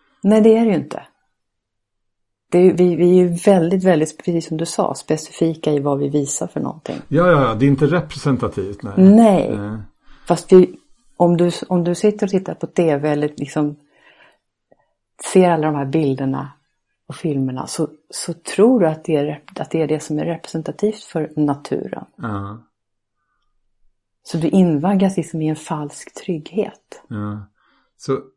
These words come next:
Speaker 2: är, är din tanke här med det här, eh, Rutnet Hör, liksom, att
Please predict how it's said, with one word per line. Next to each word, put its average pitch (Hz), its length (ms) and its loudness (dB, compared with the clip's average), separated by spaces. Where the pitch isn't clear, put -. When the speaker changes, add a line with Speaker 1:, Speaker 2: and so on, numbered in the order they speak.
Speaker 2:
är, 147 380 -8
är 135 80 2
din 160 220 -2
tanke 139 340 -6
här 110 260 -4
med 110 580 -8
det 120 220 -14
här, 92 440 -8
eh, 107 60 -12
Rutnet 101 400 -10
Hör, 131 260 -6
liksom, 98 260 -12
att 90 60 -16